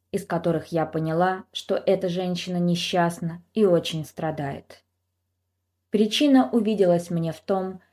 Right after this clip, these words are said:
что в течение своей бесконечно долгой жизни, полной горя и преодолений, она потеряла всех своих детей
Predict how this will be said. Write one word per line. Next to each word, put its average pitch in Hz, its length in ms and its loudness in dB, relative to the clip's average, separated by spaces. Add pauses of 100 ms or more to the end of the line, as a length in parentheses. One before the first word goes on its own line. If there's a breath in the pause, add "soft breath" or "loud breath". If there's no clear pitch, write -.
(120)
что - 200 -8
в - 80 -6
течение 220 440 2
своей 190 420 0
бесконечно 180 760 -2
долгой 151 440 -2
жизни, 165 500 -4 (260 soft breath)
полной 175 360 2
горя 160 440 0
и - 180 -6
преодолений, 160 920 -2 (320)
она 202 240 2
потеряла 180 520 2
всех 160 400 -2
своих 147 340 -8
детей 175 560 -4